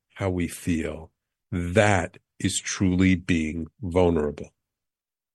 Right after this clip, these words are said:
To allow others to see us experiencing our pain, our hurt, and our shame is so much more difficult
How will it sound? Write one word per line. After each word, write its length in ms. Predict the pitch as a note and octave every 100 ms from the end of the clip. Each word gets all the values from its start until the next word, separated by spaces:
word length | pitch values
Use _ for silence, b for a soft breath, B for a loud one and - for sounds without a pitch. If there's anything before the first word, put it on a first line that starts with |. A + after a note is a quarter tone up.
| _ _ _ _ _ _ _ _ B B B B
To 180 | - A2
allow 420 | F#2+ F#2+ G2 G2+ -
others 440 | G#2+ G#2 A2 G#2+ -
to 100 | -
see 400 | G2+ - - G#2+
us 240 | G#2 F2+ - -
experiencing 1400 | - - - - _ C#3+ C#3+ A2+ F2+ E2+ - E2+ D#2 D#2
our 140 | G2 F2+ _
pain, 540 | - A2+ G#2+ E2+ D2+ - b b b -
our 140 | F2+
hurt, 560 | - F#2 - A#2+ F2+ - B B B -
and 200 | G2 F2+
our 100 | F2
shame 720 | - - A2 G2+ F2 D#2+ D#2 _ _ _ _ _
is 160 | F2+ - - -
so 140 | G#2+
much 280 | G#2 G#2+ -
more 240 | G#2 F#2+ F#2
difficult 800 | - G2+ - - - D#2 -